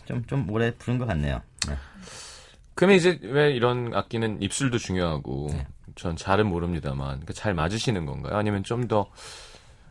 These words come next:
Speaker 2: 아쉬움이 있으신가요? 본인의 구강
Speaker 1: 뭐,
Speaker 2: 구조에
Speaker 1: 뭐,
Speaker 2: 대해서?
Speaker 1: 네, 좀 아쉬움 무지하게 많아요. 네, 그걸 다 지금 일일이 말하면 지금 방송 끝날 것 같은데요.
Speaker 2: 어.
Speaker 1: 우선 열심히 <laughs> 연습 좀 하고 싶은데
Speaker 2: 예.
Speaker 1: 가끔마다 연습을 좀 열심히 안 하는 것에 대해서,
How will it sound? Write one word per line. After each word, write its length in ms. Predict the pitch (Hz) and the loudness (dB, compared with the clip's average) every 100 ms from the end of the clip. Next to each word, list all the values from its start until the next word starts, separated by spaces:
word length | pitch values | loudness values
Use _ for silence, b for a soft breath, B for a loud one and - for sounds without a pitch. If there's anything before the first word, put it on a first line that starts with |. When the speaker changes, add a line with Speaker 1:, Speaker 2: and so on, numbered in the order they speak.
| B - - | B -14 0
Speaker 2:
아쉬움이 400 | 95 - 131 117 | 2 4 4 4
있으신가요? 460 | 82 - 87 80 | 0 -6 -4 -4
본인의 320 | 73 95 92 85 | -2 0 0 0
구강 320 | 95 101 104 | 0 2 4
Speaker 1:
뭐, 120 | 113 | 2
Speaker 2:
구조에 160 | 104 113 | 2 2
Speaker 1:
뭐, 120 | 110 | 2
Speaker 2:
대해서? 260 | 107 98 | 0 0
Speaker 1:
네, 60 | 120 | -4
좀 100 | - | -6
아쉬움 260 | 85 117 98 | -8 -4 -4
무지하게 260 | 73 95 87 | -2 -2 0
많아요. 460 | 64 58 71 87 - | 0 0 0 -2 -2
네, 140 | 78 78 | -4 -2
그걸 160 | 85 | -2
다 160 | 90 82 | 0 0
지금 240 | 78 76 | 0 0
일일이 220 | 82 85 87 | 0 0 2
말하면 400 | 76 78 85 78 | 2 2 0 -2
지금 240 | 71 76 | -4 -4
방송 280 | 73 71 78 | -2 -2 -2
끝날 200 | 104 92 | -2 -4
것 120 | - | -2
같은데요. 380 | 73 - 71 85 | -6 -2 0 4
Speaker 2:
어. 340 | 82 78 71 69 85 | 4 2 -2 -2 2
Speaker 1:
우선 380 | 113 139 131 113 - - - - | 6 8 6 4 -8 -18 -10 2
열심히 360 | 101 131 170 165 | 4 4 2 0
<laughs> 140 | - | 2
연습 340 | 98 165 151 | 6 8 6
좀 160 | - 127 | 4 4
하고 160 | 107 92 | 4 2
싶은데 540 | - 90 98 113 76 | 0 2 4 4 4
Speaker 2:
예. 280 | 90 78 65 67 - | 0 -2 -4 -6 0
Speaker 1:
가끔마다 420 | 104 120 123 107 | 0 4 4 6
연습을 360 | 98 110 113 | 6 4 2
좀 100 | 107 | 2
열심히 300 | 90 90 113 | 4 4 2
안 120 | 82 90 | 4 4
하는 160 | 95 | 2
것에 100 | 90 | 2
대해서, 540 | 85 80 95 95 80 | 0 2 2 4 2